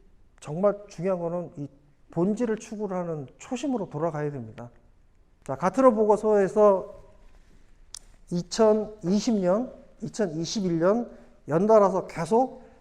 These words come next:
강조되는 십 대 키워드가 있어요. 초자동화,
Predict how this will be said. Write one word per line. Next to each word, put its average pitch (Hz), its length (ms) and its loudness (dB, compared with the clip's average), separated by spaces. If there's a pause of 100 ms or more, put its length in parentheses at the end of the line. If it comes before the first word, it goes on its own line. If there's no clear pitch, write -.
(100)
강조되는 190 720 -2
십 - 260 -14
대 214 100 0
키워드가 208 540 -2
있어요. 117 380 -10 (1120)
초자동화, 170 640 -2